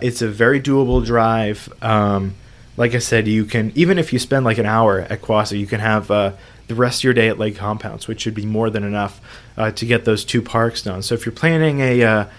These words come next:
New England trip, you're maybe, you know, doing Six Flags New England or any of those, uh, other parks, I would say pairing up, uh, Quasi and Lake Compounce in one day, uh, would be a great choice, um, because, um, Quasi is definitely a park that if you're up in this area,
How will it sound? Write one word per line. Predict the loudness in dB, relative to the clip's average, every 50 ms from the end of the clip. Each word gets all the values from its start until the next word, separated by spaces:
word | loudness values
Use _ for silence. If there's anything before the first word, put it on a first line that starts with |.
| -20 -20 -12 -4
New | 0 4 4 4
England | 4 4 4 2 2 2
trip, | 0 2 4 4 2 2 -4 -8
you're | -6 -4
maybe, | -2 -2 -2 0 -2 -2 -4 -4 -8 -10 -12 -6
you | -4 -2
know, | -2 0 0
doing | 0 0 0 0 -2
Six | -2 -4 -4 -4 -2
Flags | -4 -2 -2 -2 -2
New | -2 -2
England | -2 -2 -2 -4 -2 -2
or | -2 -2
any | -2 -2 -4 -2 -2 -2 -2
of | 0
those, | 0 0 0 0 -2 0
uh, | -2 0 -2 -2 -4 -8 -18 -20 -20 -14 -4 0
other | 0 2 2 0
parks, | 0 -2 -2 -2 0 0
I | 0
would | 0 0 0
say | 0 -2
pairing | -2 -2 -2 0 2 2 2 2 2 2
up, | 2 2 0 -4 -18 -10 -6
uh, | -2 0 0 0
Quasi | -2 0 2 2 2 2 2 -2 -6
and | -4
Lake | -4 -4 -4 -4
Compounce | -4 -4 -4 -4 -2 -4 -4 -4 -4 -6 -6
in | -6 -6 -4 -4
one | -4 -4 -4 -2
day, | -2 0 0 0 -2 -4 -8 -16 -18 -20 -20 -20 -14 -6
uh, | 0 2 2 2
would | 2 4
be | 4 2
a | 2
great | 4 4 2 2 2
choice, | 0 0 2 2 2 2 0 -4 -6 -6 -8 -10 -10 -6
um, | -4 -4 -2 -2 -2
because, | -4 -4 -4 -2 0 0 0 0 0 -2 -2 -4 -6 -8 -12 -18 -20 -20 -18 -12 -8
um, | -6 -4 -4 -4 -6 -8 -10 -4
Quasi | 0 2 2 2 2 -2
is | 0 0
definitely | 0 0 0 0 -2
a | -2
park | -2 0 0 0 0 -2 -2
that | 0 0 0 0 -2 -6 -12 -20 -20 -16 -8
if | -8 -6 0 2
you're | 2
up | 2 2 0
in | -2 -2
this | 0 0 2
area, | 2 2 2 2 2 0 0 -2 -4